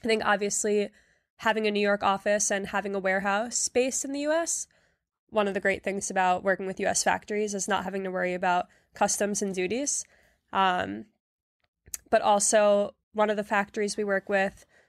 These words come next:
we started working with them in twenty sixteen, so I actually had the opportunity to visit them before we start.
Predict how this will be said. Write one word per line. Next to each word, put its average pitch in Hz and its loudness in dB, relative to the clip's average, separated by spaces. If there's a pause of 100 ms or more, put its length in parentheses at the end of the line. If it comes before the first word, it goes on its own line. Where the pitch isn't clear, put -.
(120)
we 226 -4
started 202 2
working 196 -4
with 202 -6
them 196 -2
in 202 -6
twenty 208 -2
sixteen, 208 -4
so 226 -2
I - 2
actually 202 -2
had 196 -4
the 202 0
opportunity 190 -2 (260)
to 220 -2
visit 190 0
them 190 2
before 196 -6
we 185 -4
start. 180 0